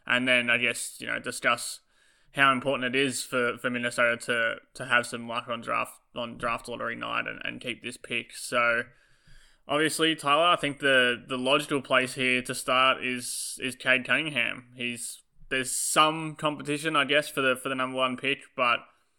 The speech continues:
he's still the number one prospect in this class and probably in the world right now. Elite blend of size at six-foot-eight, two hundred twenty pounds,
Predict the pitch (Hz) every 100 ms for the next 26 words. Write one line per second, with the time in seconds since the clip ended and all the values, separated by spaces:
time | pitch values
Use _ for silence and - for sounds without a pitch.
0 | _ _ 127 131 120 - 127 123 120 123
1 | 120 120 123 120 127 - 120 - - 120
2 | 120 - 110 - 131 120 117 117 120 117
3 | 120 120 120 120 127 120 110 117 117 120
4 | - _ - - _ - 120 127 127 -
5 | - 131 127 123 - 131 120 120 120 120
6 | 113 - 127 - 127 120 117 117 - -
7 | 131 123 120 - 120 120 120 117 117 117
8 | 123 -